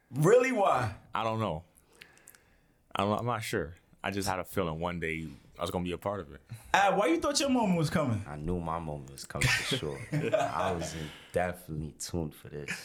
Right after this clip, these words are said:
Speaker 3: I was waiting for this moment.
Speaker 1: That's what's up. Had you guys watched any episodes in the past?
Speaker 2: Yeah.
Speaker 3: Yes, for
Speaker 2: Yes.
Speaker 3: sure.
Speaker 1: Yeah?
Speaker 2: Yeah.
Speaker 3: Yeah. Tuned in.
Speaker 2: I watched that boxing one with the guy you just posted the other day.
Speaker 1: Rain Man.
Speaker 2: I watched, uh,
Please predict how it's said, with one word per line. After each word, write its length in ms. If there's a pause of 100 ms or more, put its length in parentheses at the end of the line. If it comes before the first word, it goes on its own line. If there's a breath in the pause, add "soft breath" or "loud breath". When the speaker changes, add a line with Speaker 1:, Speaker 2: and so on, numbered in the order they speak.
(120)
Speaker 3:
I 120
was 100
waiting 220
for 120
this 220
moment. 300 (200)
Speaker 1:
That's 220
what's 100
up. 100
Had 180
you 80
guys 280
watched 280
any 160
episodes 320
in 80
the 40
past? 380
Speaker 2:
Yeah. 140
Speaker 3:
Yes, 280 (140)
for 120
Speaker 2:
Yes. 80
Speaker 3:
sure. 340 (180)
Speaker 1:
Yeah? 160 (300)
Speaker 2:
Yeah. 160
Speaker 3:
Yeah. 260 (540)
Tuned 320
in. 60
Speaker 2:
I 40
watched 260
that 140
boxing 400
one 240 (720)
with 260
the 140 (1000)
guy 200
you 100
just 140
posted 260
the 100
other 200
day. 180 (240 soft breath)
Speaker 1:
Rain 240
Man. 300
Speaker 2:
I 80
watched, 400
uh, 480